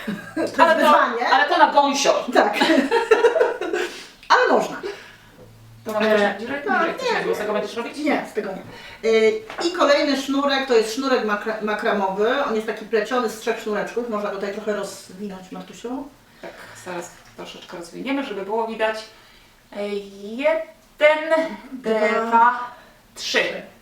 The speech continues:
Speaker 1: Jest on dosyć mocno skręcony, więc nawet dla początkujących osób nie jest
Speaker 2: Tak.
Speaker 1: trudny
Speaker 2: My z
Speaker 1: do
Speaker 2: matematyki
Speaker 1: zapłacania.
Speaker 2: też jesteśmy niezłe, bo w ogóle
Speaker 1: Tak.
Speaker 2: szydełkowanie na przykład dobrze wpływa na takie myślenie matematyczne. I proszę, jeden, dwa, trzy.
Speaker 1: Jest.
Speaker 2: Jest.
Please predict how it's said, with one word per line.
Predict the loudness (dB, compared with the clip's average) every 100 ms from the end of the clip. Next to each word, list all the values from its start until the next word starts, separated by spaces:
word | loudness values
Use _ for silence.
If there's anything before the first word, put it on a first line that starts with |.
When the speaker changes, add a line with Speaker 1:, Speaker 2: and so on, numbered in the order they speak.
| _ -8
Speaker 1:
Jest | 0
on | 2
dosyć | 2 0 -2
mocno | 0 -2
skręcony, | -4 -2 -2 2 4 4
więc | 0 -2
nawet | -2 0 0
dla | 0
początkujących | -2 -2 -4 -2 -2 -2 -6 -10 -6
osób | -6 -4 -10 -12 -16 -8
nie | -4 -4
jest | -4 -8 -14
Speaker 2:
Tak. | -4 -2
Speaker 1:
trudny | -2 -2 0
Speaker 2:
My |
z | 2
Speaker 1:
do | 4
Speaker 2:
matematyki | 4 4 4 2
Speaker 1:
zapłacania. | 0
Speaker 2:
też | 2 2 0
jesteśmy | 0 -4 -4
niezłe, | -4 -4 -2 0 2 2
bo | 0
w | 0
ogóle | 0 0
Speaker 1:
Tak. | 0
Speaker 2:
szydełkowanie | 0 2 6 4 4 0
na |
przykład | -2 -2 2
dobrze | 2 0
wpływa | -6 -4 -2 2 0
na | 0
takie | -6 -8 -8
myślenie | -8 -4 -4
matematyczne. | -4 -4 0 0 -2 -6 -8 -10
I |
proszę, | -8 -10 -10 -12
jeden, | -12 -10 -10 -10
dwa, | -4 -4
trzy. | -4 -4 -2 -2 -6
Speaker 1:
Jest. | -8 -6 -6 2
Speaker 2:
Jest. | 2 2 -4